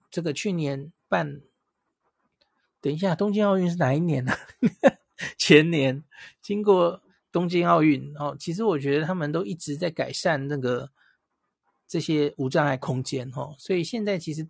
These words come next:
多半，特别是热门旅客会去的站点，几乎都会有电梯的哦。好，那我有去看过那个，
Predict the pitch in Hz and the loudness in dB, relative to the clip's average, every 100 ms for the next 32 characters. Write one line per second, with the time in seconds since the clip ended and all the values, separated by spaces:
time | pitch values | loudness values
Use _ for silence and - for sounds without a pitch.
0 | _ 190 190 190 190 135 127 _ _ _ | _ 0 2 2 0 0 -8 _ _ _
1 | _ - 180 165 190 190 151 131 127 143 | _ -2 0 0 2 4 4 0 -2 -6
2 | - _ - 123 175 165 160 - 160 131 | -12 _ -8 -4 0 0 -2 -4 -4 -2
3 | - 139 131 139 131 - 180 160 175 170 | -4 -6 -6 -8 -10 -10 -10 -6 -6 -2
4 | 175 170 170 180 131 131 127 - _ _ | 0 0 0 0 0 -4 -8 -18 _ _
5 | _ _ 170 135 139 123 147 135 135 143 | _ _ 0 0 -4 -6 -6 -8 -12 -14
6 | - _ _ _ _ _ _ _ _ _ | -20 _ _ _ _ _ _ _ _ _
7 | _ _ _ _ _ _ _ _ _ _ | _ _ _ _ _ _ _ _ _ _
8 | _ _ _ _ - 156 170 202 180 175 | _ _ _ _ -2 0 2 2 2 -4
9 | _ _ 190 202 147 202 - 208 180 156 | _ _ 4 4 4 -4 -6 -4 -4 -2
10 | 190 156 147 151 139 147 - - - - | 0 0 -2 -4 -6 -8 -10 -16 -18 -20